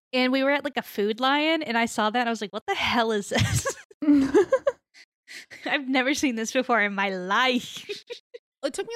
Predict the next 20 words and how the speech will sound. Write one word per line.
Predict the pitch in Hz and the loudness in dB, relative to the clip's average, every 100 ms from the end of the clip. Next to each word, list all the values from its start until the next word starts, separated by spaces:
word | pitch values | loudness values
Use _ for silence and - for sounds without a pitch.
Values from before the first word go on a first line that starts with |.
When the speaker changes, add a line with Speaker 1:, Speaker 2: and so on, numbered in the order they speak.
| 466 | -8
Speaker 3:
like, | 359 - | -10 -12
three | 247 262 | -8 -8
times | 247 247 233 | -6 -8 -8
to | 254 | -10
figure | 240 202 214 | -10 -12 -10
out, | 208 202 - _ _ | -8 -8 -10 _ _
like, | - 220 247 - _ 247 | -10 -10 -10 -20 _ -6
I | |
had | 233 240 - | -4 -6 -10
to | 247 | -12
rewind, | 208 226 208 190 190 185 185 - _ _ - | -10 -10 -8 -10 -10 -14 -16 -20 _ _ -6
um, | 214 185 185 185 - - | -4 -4 -6 -14 -14 -8
and | 196 190 | -8 -6
then | 185 175 175 - | -10 -10 -14 -12
rewatch. | 180 185 175 - - | -10 -10 -10 -14 -18
Like, | 185 _ - | -18 _ -12
I | 247 | -6
thought | 359 349 - | -4 -4 -6
he | 240 | -12
was | 226 220 180 - | -8 -8 -10 -16